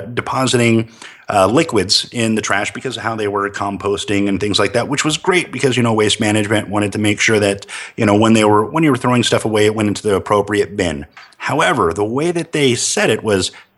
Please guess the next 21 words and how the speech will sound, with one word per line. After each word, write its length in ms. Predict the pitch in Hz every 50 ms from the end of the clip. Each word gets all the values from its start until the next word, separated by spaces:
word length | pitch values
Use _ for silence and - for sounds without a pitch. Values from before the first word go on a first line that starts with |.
| _ _ -
chug, 340 | - - 151 143 135 135 -
chug, 360 | - - 127 120 113 117 -
chug, 420 | - - 147 123 101 92 87 92 - - - _ _ -
make 200 | 110 110 110 110
sure 160 | - - 127 117
there's 220 | 110 104 98 107
no 340 | 107 104 104 95 92 92 - - - _ _ _ - - -
liquid 540 | 120 123 147 160 151 - 107 95 92 87 -
in 500 | - 120 117 107 101 101 104 101 - 117
your 360 | 110 104 92 90 90 90 - _ _ -
can 460 | - - 135 113 98 90 87 90 87
before 360 | 85 - 98 - - 104 98
you 100 | 90 90
deposit 460 | 87 - - - - 156 147 - - -
it, 140 | 76 73 - - - - _ - - _ _ _
basically 480 | - 185 175 165 - 165 - - 156 143
encouraging 560 | 127 123 123 - 147 139 131 120 123 120 113
people 300 | 110 123 120 - 110 113
to 80 | 107 101
drink 340 | 110 120 135 143 135 - -
more 340 | 104 95 90 87 120 120